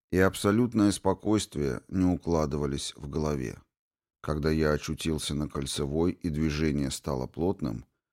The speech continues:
в голове прозвучал голос бабушки. «Кенни, езжай по полосе для машин с пассажирами.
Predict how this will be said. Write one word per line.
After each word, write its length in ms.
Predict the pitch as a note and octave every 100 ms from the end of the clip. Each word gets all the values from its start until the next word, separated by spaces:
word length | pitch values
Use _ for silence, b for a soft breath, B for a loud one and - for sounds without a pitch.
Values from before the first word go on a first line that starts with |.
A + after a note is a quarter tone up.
| _ _
в 60 | -
голове 400 | D#2+ D#2+ F2 G2+
прозвучал 680 | - F2+ D#2 D#2 - E2+ D#2+
голос 360 | D2+ D2+ D#2
бабушки. 560 | D2+ E2 A#1 - - - - _ _ _ -
«Кенни, 420 | A#2+ G2 C2 - - _ _ _ -
езжай 420 | C3 C#3+ D#3+ C#3
по 120 | E2+
полосе 520 | - F#2+ F2+ - G#2+
для 180 | F#2 D#2+
машин 380 | C#2+ D#2 - G2
с 60 | -
пассажирами. 760 | - - C#2 D2 B1+ A1+ -